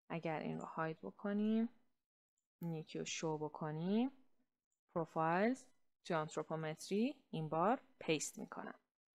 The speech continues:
همونطور که دیدید الان منیکین دو هم دقیقاً همون ویژگی هایی رو گرفت که منیکین یک داشت.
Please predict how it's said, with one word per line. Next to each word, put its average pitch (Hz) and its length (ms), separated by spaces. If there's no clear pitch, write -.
همونطور 170 260
که 165 140
دیدید 180 500
الان 170 200
منیکین 156 500
دو 175 240
هم 277 300
دقیقاً 175 360
همون 277 360
ویژگی 233 340
هایی 214 220
رو 208 100
گرفت 208 360
که 220 80
منیکین 170 760
یک - 340
داشت. - 380